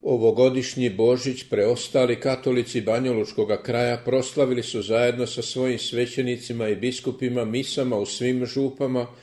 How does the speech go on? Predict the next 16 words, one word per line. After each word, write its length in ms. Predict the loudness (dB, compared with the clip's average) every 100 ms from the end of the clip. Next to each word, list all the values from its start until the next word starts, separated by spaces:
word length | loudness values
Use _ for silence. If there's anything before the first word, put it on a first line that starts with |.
| _ 2
pa 180 | 4 6
i 120 | 4
u 140 | 2
onima 400 | 2 2 0 2
u 120 | 0
kojima 400 | 4 4 4 2
uslijed 460 | 0 0 2 2 4
ratnog 520 | 2 0 -2 -4 -2
progona 500 | 2 4 4 2 2
i 60 | 2
nemogućnosti 880 | 0 0 0 -2 -2 -2 -2 0 0
povratka 640 | 4 4 4 0 2 2
ima 280 | 2 0 -2
samo 360 | -2 0 2
nekolicina 760 | 0 2 2 2 0 -4 -4 -2
katolika. 600 | -4 -2 -6 -6 -10